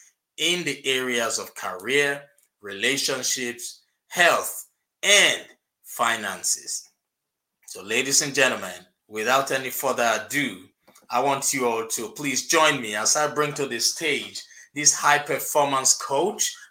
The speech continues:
no other person but Julie. Julie, thank you so much for joining us. Thank you for accepting to be on our program. We really do appreciate you. Welcome, ma'am.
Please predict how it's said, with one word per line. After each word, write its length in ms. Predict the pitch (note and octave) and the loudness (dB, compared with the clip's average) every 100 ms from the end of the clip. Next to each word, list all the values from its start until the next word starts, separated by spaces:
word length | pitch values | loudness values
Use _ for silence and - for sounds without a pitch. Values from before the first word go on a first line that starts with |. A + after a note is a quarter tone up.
| A#2+ | -10
no 260 | C3 C#3+ | -2 2
other 220 | C#3 C3+ | 4 2
person 680 | C3+ C3 B2 - A#2+ A2+ A2 - - _ | 0 0 4 4 4 0 -6 -14 -20 _
but 300 | A2+ A#2+ - | -2 -2 -2
Julie. 580 | - A#2 A#2 G#2 F2 D#2+ _ _ _ _ - C3 | -4 -4 -2 -4 -10 -16 _ _ _ _ -2 0
Julie, 220 | C#3+ D3 | 2 2
thank 440 | - - C3+ B2+ | 2 2 2 2
you 80 | C3+ | 0
so 220 | - B2+ | 2 2
much 240 | B2 A#2+ - | 2 0 0
for 180 | A#2 | -2
joining 380 | - B2 B2+ C3 | 2 2 4 2
us. 240 | C3+ C3+ - | 2 0 0
Thank 220 | B2 A#2 | -4 -6
you 80 | A#2+ | -8
for 160 | A2 | -4
accepting 720 | G#2 - - C#3 - - B2 A#2 | 0 4 6 4 -2 -6 -6 -6
to 100 | A#2+ | -12
be 180 | G#2+ A#2+ | -6 -2
on 120 | A2 | 0
our 160 | G#2+ G#2 - - | 0 -2 -6 -2
program. 640 | E3+ F3+ F3 B2+ F#2+ F#2+ | 4 6 6 2 0 -2
We 60 | G2+ | -6
really 240 | A2 A#2 | -6 -8
do 160 | A2+ A2+ | -4 -2
appreciate 680 | G2+ - B2 - G#2+ G#2 | -2 -4 -4 -4 -2 -4
you. 80 | G#2 | -6
Welcome, 560 | G2+ A#2+ B2 B2 A2 G2 _ _ _ _ | -2 -2 -2 -8 -12 -14 _ _ _ _
ma'am. 220 | G2+ G2 | -8 -8